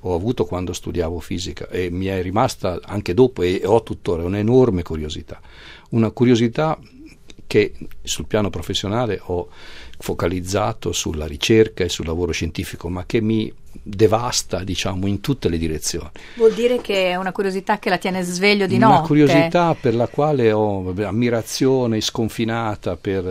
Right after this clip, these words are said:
Speaker 1: le persone che fanno, eh, pro-, produzione artistica, cioè che spingono i limiti della, del, del, del senso estetico, diciamo, al,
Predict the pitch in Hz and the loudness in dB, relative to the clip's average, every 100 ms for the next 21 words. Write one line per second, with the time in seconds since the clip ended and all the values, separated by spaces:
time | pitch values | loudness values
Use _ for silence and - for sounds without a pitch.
0 | 90 87 87 90 - 104 95 87 87 85 | -6 -6 -8 -8 -6 -6 -6 -8 -10 -12
1 | 92 87 87 82 82 82 85 78 82 80 | -10 -10 -10 -10 -12 -12 -14 -14 -14 -16
2 | 80 82 82 85 - 85 80 85 80 82 | -16 -16 -16 -16 -14 -12 -10 -10 -10 -10
3 | - 107 - 95 85 82 90 82 - 101 | -6 -6 -6 -8 -10 -10 -12 -12 -8 -6
4 | 101 80 80 80 95 90 80 80 80 78 | -4 -4 -8 -8 -6 -6 -8 -10 -10 -12
5 | - - 85 80 - - - - - - | -14 -16 -16 -14 -18 -20 -20 -20 -20 -16
6 | 76 71 73 73 - 80 80 - - 107 | -14 -12 -12 -8 -8 -6 -4 -2 4 4
7 | 92 - - 82 - - 82 80 78 80 | 2 -4 -10 -10 -10 -10 -10 -10 -10 -10
8 | 80 | -10